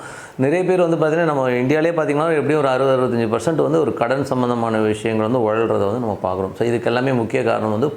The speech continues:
பணம்ங்கிற ஒரு விஷயம் தான். So, பணம் என்ன பண்ணணும்,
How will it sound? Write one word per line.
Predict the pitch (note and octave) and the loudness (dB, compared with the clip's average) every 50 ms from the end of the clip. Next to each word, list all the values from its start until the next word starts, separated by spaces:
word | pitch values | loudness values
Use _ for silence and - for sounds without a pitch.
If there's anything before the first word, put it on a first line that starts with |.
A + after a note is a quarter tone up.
| - - - - | -10 -16 -8 -4
பணம்ங்கிற | - G2+ G#2 A2+ A2+ G#2+ G#2 G2 G2 | -2 -2 0 0 0 0 0 0 0
ஒரு | F#2 F#2+ | 0 -2
விஷயம் | F#2 - - G2 F#2+ | -4 -2 -4 -4 -2
தான். | G#2+ C#3 D3+ - - - - - - - | -2 -4 -4 -6 -12 -16 -16 -18 -6 -2
So, | - D3+ | -2 -2
பணம் | D3 D3 D#3+ E3+ G3+ G#3+ G#3+ G#3+ G#3+ G#3+ - | 0 0 0 0 0 -2 -4 -6 -8 -10 -6
என்ன | B2+ C3 C#3 D#3+ | -2 0 0 0
பண்ணணும், | D#3 - - C3+ C3 D3+ E3+ | 0 0 -2 0 0 -2 -2